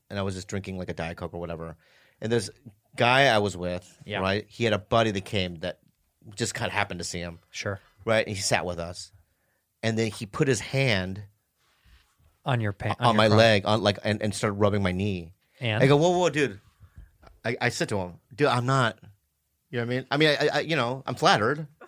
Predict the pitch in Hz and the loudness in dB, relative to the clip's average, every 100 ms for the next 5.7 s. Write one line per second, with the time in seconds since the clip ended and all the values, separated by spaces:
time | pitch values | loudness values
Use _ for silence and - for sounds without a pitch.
0 | _ _ - - 453 120 143 165 _ _ | _ _ -20 -14 0 4 4 2 _ _
1 | _ _ 131 151 165 - 185 160 - _ | _ _ -4 -2 0 -2 -2 -2 -6 _
2 | - 170 - - 135 165 - 165 131 127 | -6 -4 -6 -10 -8 -8 -2 -2 -2 -4
3 | 135 - 131 123 - 120 135 87 - 131 | -4 -4 -4 -4 -2 -2 -2 -4 -2 0
4 | 190 285 _ _ _ _ _ _ _ _ | 2 0 _ _ _ _ _ _ _ _
5 | - 123 127 117 117 117 - | -2 2 4 4 2 2 -2